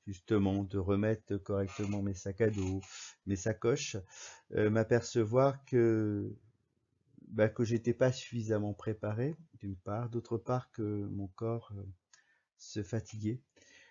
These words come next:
Mais j'ai persévéré, persévéré pour voir, euh, jusqu'à temps que j'allais bien écouter les messages,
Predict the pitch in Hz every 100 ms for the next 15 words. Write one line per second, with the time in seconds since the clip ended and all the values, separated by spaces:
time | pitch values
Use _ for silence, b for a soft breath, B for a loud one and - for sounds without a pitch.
0 | b b _ _ _ 104 120 135 139 143
1 | 143 135 123 104 95 95 _ - 104 -
2 | 104 104 104 113 123 - 110 98 98 110
3 | 127 110 101 98 98 98 98 95 - -
4 | 98 107 120 113 101 101 107 107 104 101
5 | - 117 120 107 107 101 95 - 110 139
6 | 117